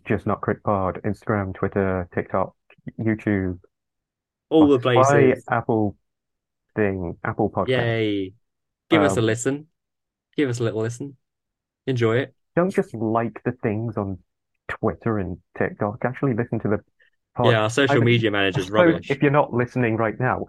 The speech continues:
Speaker 1: then it's not gonna do anything, is it? Like,
Speaker 2: Oh,
Speaker 1: I'm
Speaker 2: yeah.
Speaker 1: not, you're not gonna listen again. You're just gonna go to the s-, Twitter and Instagram and like the posts, aren't you? But if you're,
Speaker 2: <laughs>
Speaker 1: uh,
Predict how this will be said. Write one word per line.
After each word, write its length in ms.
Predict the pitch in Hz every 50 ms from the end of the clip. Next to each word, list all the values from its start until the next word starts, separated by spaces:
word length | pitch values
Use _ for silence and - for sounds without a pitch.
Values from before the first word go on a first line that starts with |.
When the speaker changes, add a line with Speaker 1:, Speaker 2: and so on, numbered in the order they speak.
| - _ -
Speaker 1:
then 140 | - 127 120
it's 160 | 123 - - -
not 160 | 127 - -
gonna 200 | - 127 120 113 110 - _ _ _ -
do 120 | - 139 147
anything, 320 | 135 107 92 85 98 117
is 80 | 123 101
it? 160 | 95 92 - _ - - _ -
Like, 160 | 131 120 - -
Speaker 2:
Oh, 40 |
Speaker 1:
I'm 60 | - 127
Speaker 2:
yeah. 60 | 120 113 120 - _ _ -
Speaker 1:
not, 140 | - - 127 _ _ -
you're 100 | - 123
not 120 | 127 127 -
gonna 220 | 123 101 90 92
listen 260 | 95 95 - - 98
again. 340 | 92 92 - 113 98 87 92
You're 100 | 101 107
just 200 | 104 - 107 - -
gonna 160 | 113 104 101 - _ _ _ _ _ _ -
go 200 | 120 110 110 104
to 160 | - 110 107
the 80 | 104 104 101
s-, 140 | - - - _ _ _ - - - -
Twitter 320 | - - 104 101 101 - 107
and 100 | 101 101
Instagram 380 | 104 95 - - 104 110 101 107
and 100 | 107 104
like 220 | - 110 101 95 -
the 80 | 107
posts, 440 | 104 - 127 135 139 139 _ _ -
aren't 180 | 123 131 - -
you? 120 | - - - _ -
But 220 | 110 98 - - - _ _ _ _ _ _ _ _ _ _ _ _ - -
if 160 | 131 226 226
you're, 180 | 247 214 -
Speaker 2:
<laughs> 1400 | 185 - - - - - _ - _ _ _ _ _ _ _ _ - - _ _ _ _ _ _ - _ - - -
Speaker 1:
uh, 420 | 139 139 131 123 120 117 113 104